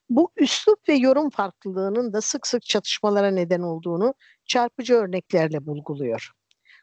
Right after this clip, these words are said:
Konuşmaları kesmenin, birinin ağzından söz kapmanın ya da araya girmeden söz sırası beklemenin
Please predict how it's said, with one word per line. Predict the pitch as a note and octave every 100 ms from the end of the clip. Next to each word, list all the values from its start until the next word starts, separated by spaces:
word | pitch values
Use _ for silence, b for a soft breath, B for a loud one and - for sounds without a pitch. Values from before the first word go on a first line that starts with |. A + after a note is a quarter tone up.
| -
Konuşmaları | G3+ G#3+ - A3+ G#3+ G#3
kesmenin, | - G#3+ - F#3+ E3+ D3 F3 _ _ b b -
birinin | A3 A#3 A#3 A3+
ağzından | G#3+ G3+ G#3 G#3 G#3+
söz | - A3+ A3
kapmanın | - F#3+ _ D#3+ D3+ D#3+ C4 _ _ _
ya | A3 G#3+
da | A#3
araya | G#3+ A3+ A#3+ B3
girmeden | A3+ D4+ C#4+ A3 G3 A#3+
söz | - C4+ C4
sırası | - G3+ F3+ -
beklemenin | F#3 F3 - E3+ D#3+ D#3+ A#3